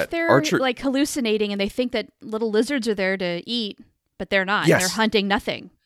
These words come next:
Speaker 2: That's what I was going for. Yeah,
Speaker 1: All
Speaker 2: that's definitely
Speaker 1: right.
Speaker 2: the direction I was going in, is that, like, they're hunting lizards. And Trip's just like,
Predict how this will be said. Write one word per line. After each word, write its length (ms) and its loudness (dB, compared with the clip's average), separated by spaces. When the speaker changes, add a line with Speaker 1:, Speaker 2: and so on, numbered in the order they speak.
Speaker 2:
That's 300 4
what 80 4
I 60 6
was 160 0
going 280 2
for. 280 -6
Yeah, 140 4
Speaker 1:
All 60 4
Speaker 2:
that's 140 2
definitely 380 4
Speaker 1:
right. 60 -6
Speaker 2:
the 60 -4
direction 380 2
I 20 4
was 140 0
going 280 2
in, 100 -2
is 100 -4
that, 160 2
like, 200 -2
they're 180 2
hunting 360 -2
lizards. 600 0
And 200 2
Trip's 260 -2
just 220 -4
like, 260 0